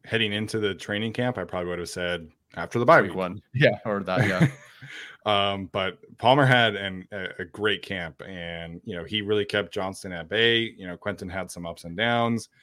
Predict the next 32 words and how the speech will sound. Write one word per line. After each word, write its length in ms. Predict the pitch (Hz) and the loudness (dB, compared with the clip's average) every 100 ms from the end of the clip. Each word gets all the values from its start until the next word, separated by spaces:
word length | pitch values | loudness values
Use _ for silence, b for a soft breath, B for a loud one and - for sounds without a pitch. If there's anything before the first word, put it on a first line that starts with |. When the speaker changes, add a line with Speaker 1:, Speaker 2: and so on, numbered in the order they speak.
| b b b b 120 | b b b b 6
Speaker 1:
I 120 | 135 | 6
think 160 | 160 | 8
the 80 | 135 | 4
Chargers, 400 | 131 139 131 135 | 6 8 8 8
like, 200 | 117 104 | 4 2
again, 320 | 104 95 87 - | 2 0 -4 -8
the 120 | 113 | -6
Chargers 440 | 110 143 175 156 113 | 4 6 8 6 4
need 360 | 120 120 107 | 2 2 2
Quentin 460 | - 107 90 95 87 | -2 -4 -4 -6 -6
to 100 | 92 | -10
be 200 | 98 90 | -10 -10
good, 320 | 95 95 98 | -8 -6 -4
and 180 | 95 95 | -4 -4
they, 160 | 98 98 | -6 -4
they 240 | 104 104 98 | -6 -6 -6
need 280 | 104 110 | 0 0
his 260 | 90 101 92 | 0 -4 -4
skill 240 | - 92 | -6 -6
set 220 | 90 104 101 | -4 -4 -4
because 440 | 90 92 85 - | -8 -8 -8 -10
the 100 | 95 | -8
other 160 | 92 90 | -8 -8
three 160 | 95 | -6
guys 200 | 90 87 | -6 -6
just 160 | - - | -10 -12
can't 260 | 98 90 | -10 -10
do 180 | 92 90 | -8 -8
what 140 | 82 - | -8 -10
he 140 | 92 | -14
can 220 | - 82 | -16 -16
do, 380 | 82 90 104 | -10 -4 -4